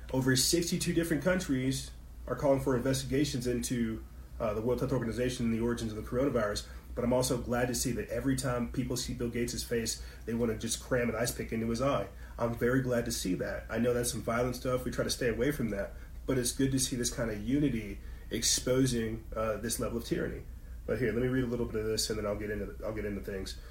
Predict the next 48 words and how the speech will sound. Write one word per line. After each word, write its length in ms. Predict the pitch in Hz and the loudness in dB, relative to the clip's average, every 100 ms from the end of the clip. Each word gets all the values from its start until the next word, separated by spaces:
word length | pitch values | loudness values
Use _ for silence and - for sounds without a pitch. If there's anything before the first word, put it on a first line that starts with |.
| - - 101 | -14 -8 -2
Uh, 180 | 101 | -2
coronavirus 640 | - 123 127 127 123 123 - | 0 2 4 4 4 2 2
testing 280 | 120 - 117 | -2 0 -2
program 540 | 131 123 120 113 113 | 2 2 4 2 0
funded 420 | - - 127 123 | -2 -2 0 2
by 120 | 120 117 | 0 2
Bill 160 | 117 | 0
Gates 540 | 113 123 131 120 - - - - - | 0 2 2 0 -2 -4 -8 -10 -2
is 180 | 123 | 0
suspended 580 | - 113 - 135 139 139 | 2 0 2 4 4 2
by 180 | 113 110 | 0 0
the 180 | 117 101 | 2 0
F 100 | 95 | 0
D 160 | 113 | 2
A. 260 | 131 123 101 - - - - | 6 6 4 -4 -14 -10 -6
This 80 | |
is 80 | 104 | -2
by 160 | 110 107 | 0 2
Nima 280 | 113 110 101 | 2 0 -2
Harris. 340 | 117 117 110 | 0 0 0
They 80 | 110 | -2
put 200 | - - | -2 -2
this 180 | - 120 | -2 -2
up, 220 | 107 - - - | -2 -4 -10 -4
uh, 260 | 107 98 113 | -4 -4 -4
May 160 | 117 | -4
fourteenth. 500 | 113 113 113 131 120 | -2 -6 -2 0 0
It 120 | 101 | -4
comes 240 | - 113 - | -4 -4 -4
from 260 | 117 110 | -4 -4
the 80 | 104 | -4
News 220 | 110 123 | -2 -2
Punch. 380 | - 113 104 - - - - - - | 0 -2 -2 -6 -12 -16 -14 -14 -2
And 220 | 110 104 | 0 0
it 160 | 113 110 | 0 0
says, 240 | - 113 | 0 0
"The 140 | 113 | 0
organizers 580 | 127 147 143 120 117 113 | 4 4 6 4 2 0
of 180 | 117 113 | 0 0
a 120 | 110 | 0
virus 360 | 104 120 135 135 | 0 2 2 0
tracking 400 | - 127 120 113 | 0 0 0 -4
pro-, 320 | - 139 139 | 2 2 2
project 600 | 135 - 135 120 107 107 | 0 2 4 4 0 -2
funded 280 | 120 117 120 | 0 0 0
by 120 | 107 | -2
Bill 180 | 127 120 | 0 0
Gates 420 | 117 135 131 | 2 2 2